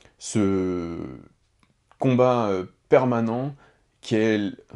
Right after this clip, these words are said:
le, le, le, la recherche de la stabilité concernant l'adhérence à une activité, la musculation, qui est pas super engageante,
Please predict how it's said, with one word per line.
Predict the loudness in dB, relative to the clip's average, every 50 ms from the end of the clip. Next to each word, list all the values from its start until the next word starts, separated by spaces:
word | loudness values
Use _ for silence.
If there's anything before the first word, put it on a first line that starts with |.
| -20 _ _ _ _ _ _ _ _ _ _ _ _ _ _ _ _ _ _ _
le, | -4 -2 -2
le, | 0 -2 -2 -4 -4
le, | -6 -6 -8 -8 -10 -10 -6
la | -4 -2 -2 0
recherche | 0 0 0 0 0 0 0 0 0 -2
de | -2 -4
la | -4 -4
stabilité | -4 -2 -2 0 0 0 0 0 -2 -2 -4 -6 -6 -6 -6 -6
concernant | -8 -10 -8 -6 -6 -6 -4 -4 -4 -4 -6 -8 -10 -10 _
l'adhérence | -2 -2 0 0 0 -2 -2 -2 -4 -6 -6 -4
à | -4 -2
une | -2 -2 -4
activité, | -4 -6 -6 -8 -6 -6 -6 -8 -6 -4 -4 -4 -4 -8 -12 _
la | -12 -12
musculation, | -12 -10 -8 -8 -8 -8 -8 -6 -6 -6 -8 -8 -10 -18 -20 -20 _ _ _ _ _ _ _ _ _ _ -20
qui | -10 -6 -2 -2 -2
est | -2
pas | 0 2 2 2 2
super | 0 -4 -6 -6 -4 0 0 0 0 2 4 4 4 4 2
engageante, | 0 -2 0 0 -2 -2 -4 -8 -10 -12 -16 -20